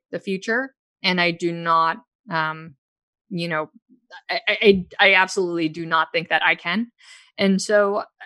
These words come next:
you know, really it's just going back to basic principles, like, what are the specific problems that need solving at the time? And then what solutions seem like they might really go after that? And I think,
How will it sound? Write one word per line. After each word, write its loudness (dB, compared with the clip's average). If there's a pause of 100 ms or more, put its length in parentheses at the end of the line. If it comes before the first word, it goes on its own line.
(140)
you 0
know, 2
really 0
it's -4
just -4
going 2
back 2
to -6
basic -2
principles, -6
like, -2 (540)
what 4
are 4
the -2
specific -8
problems -2
that -2
need -2
solving -4
at -10
the -16
time? -4 (760)
And 4
then 0 (500)
what 4
solutions -2
seem -8
like -2
they -6
might -2
really -6
go -2
after -2
that? -6
And 0
I 2
think, -6